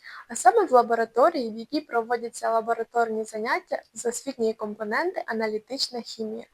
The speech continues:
Дана лабораторія оснащена всім необхідним сучасним обладнанням для проведення лабораторних занять. В лабораторії наявна система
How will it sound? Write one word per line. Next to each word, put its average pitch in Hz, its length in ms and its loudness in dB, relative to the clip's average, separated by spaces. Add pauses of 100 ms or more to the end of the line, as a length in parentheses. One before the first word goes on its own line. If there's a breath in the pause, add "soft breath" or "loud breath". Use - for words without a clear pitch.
(400 loud breath)
Дана 427 180 6
лабораторія 311 720 6
оснащена 233 520 0
всім 359 400 0
необхідним 285 560 -2
сучасним 233 600 -2
обладнанням 302 680 2
для 269 220 4
проведення 277 640 0
лабораторних 240 680 -2
занять. - 460 -6 (380 loud breath)
В - 40 6
лабораторії 370 580 6
наявна 226 520 6
система 349 540 2